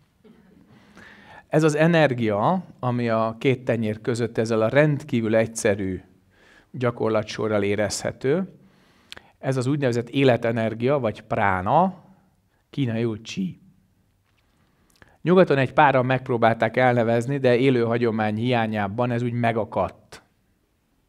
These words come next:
Nem is mondom azokat a fogalmakat, amelyeket próbáltak erre alkalmazni, de helytelenül. Képzeljük el, hogy ez, amit most a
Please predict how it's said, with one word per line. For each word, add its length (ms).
Nem 140
is 160
mondom 300
azokat 300
a 60
fogalmakat, 920
amelyeket 480
próbáltak 600
erre 200
alkalmazni, 800
de 420
helytelenül. 580
Képzeljük 720
el, 500
hogy 200
ez, 200
amit 240
most 280
a 340